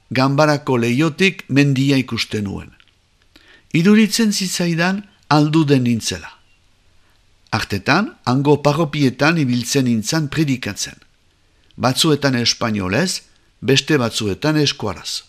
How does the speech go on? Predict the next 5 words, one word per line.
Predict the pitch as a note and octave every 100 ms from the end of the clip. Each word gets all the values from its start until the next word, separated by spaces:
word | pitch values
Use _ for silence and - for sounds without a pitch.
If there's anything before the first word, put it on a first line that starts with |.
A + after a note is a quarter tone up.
| -
nola | A#2 B2+
gerta. | B2 A#2+ - - - _ _ _
Gertatzen | A#2 C#3+ C#3+ F3+ E3+ G3 G#3+ - -
zitzaidan | - C3 - F3 C#3 B2+
ere, | A2 F2+ F2+ D#3